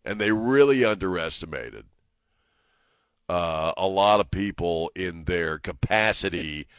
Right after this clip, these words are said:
for accepting absolute bullcrap as truth. Because I, I, I, I, I guarantee, and I, I say this over and over and over again, 'cause it's, it's a true, I believe it's a, it's a true damn thing,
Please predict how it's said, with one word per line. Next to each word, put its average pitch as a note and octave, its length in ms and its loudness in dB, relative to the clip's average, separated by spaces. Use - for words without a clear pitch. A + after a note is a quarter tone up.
for F#2 540 0
accepting G2+ 800 -2
absolute G2 680 -2
bullcrap D2+ 600 -6
as B1+ 140 -12
truth. G#1+ 500 -14
Because A2+ 260 -2
I, C#3 200 8
I, C3 440 2
I, B2 240 0
I, G#2+ 240 -2
I A2 60 0
guarantee, A2+ 520 0
and D#2 80 -4
I, F2 180 -2
I - 20 0
say A2+ 160 2
this - 380 -4
over A2+ 240 2
and G#2+ 80 0
over E2+ 220 -2
and D#2 80 -4
over C#2 100 -10
again, B1+ 220 -14
'cause E2 100 -10
it's, E2 220 -10
it's - 160 -14
a E2+ 60 -8
true, - 220 -6
I F#2 120 0
believe F#2+ 260 -4
it's D#2+ 140 -12
a, F2 220 -2
it's - 160 -12
a - 40 -16
true F#2 220 -8
damn C#2 240 -8
thing, - 220 -12